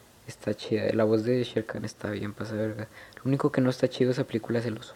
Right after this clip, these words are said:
El oso sí está bien feo. Balú lo hicieron muy mal hecho, neta. No sé si lo hicieron adrede, pero el Balú está muy me-, muy feo. Eh,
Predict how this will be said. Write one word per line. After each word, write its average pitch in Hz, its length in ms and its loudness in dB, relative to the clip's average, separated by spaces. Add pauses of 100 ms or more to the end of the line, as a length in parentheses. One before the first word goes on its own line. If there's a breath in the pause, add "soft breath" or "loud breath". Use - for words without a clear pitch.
El 107 100 2
oso 110 160 2
sí 107 140 -6
está 107 220 2
bien 107 220 0
feo. - 320 -4 (300 loud breath)
Balú 113 320 0
lo 120 120 2
hicieron 117 380 2 (120)
muy 127 340 4
mal 127 220 0
hecho, 113 240 -6
neta. 110 280 -2
No 117 140 0
sé 117 140 0
si 135 180 0
lo 127 100 0
hicieron 120 220 0
adrede, 123 480 2 (140)
pero 107 160 0
el 107 240 -6 (160)
Balú 113 180 -2
está - 220 -4
muy 120 180 -2
me-, 113 200 -4 (100)
muy 117 180 -2
feo. 110 280 -6 (680 loud breath)
Eh, 113 480 6